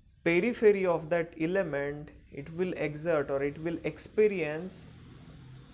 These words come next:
a force which is exerted away from the center,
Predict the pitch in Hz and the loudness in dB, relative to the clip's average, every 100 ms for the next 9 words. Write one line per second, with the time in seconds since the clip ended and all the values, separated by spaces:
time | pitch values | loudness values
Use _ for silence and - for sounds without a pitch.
0 | - 165 - 185 175 165 185 - 139 147 | -2 -2 0 0 6 4 4 -6 -4 -4
1 | 170 202 220 - - - - 147 160 165 | -2 -2 -4 -8 -18 -20 -10 -2 -2 2
2 | 208 190 143 156 151 - 139 175 180 180 | 4 4 4 -2 -2 -4 -2 0 0 0
3 | 151 143 170 - 131 120 - | -2 -4 -8 -6 -6 -6 -12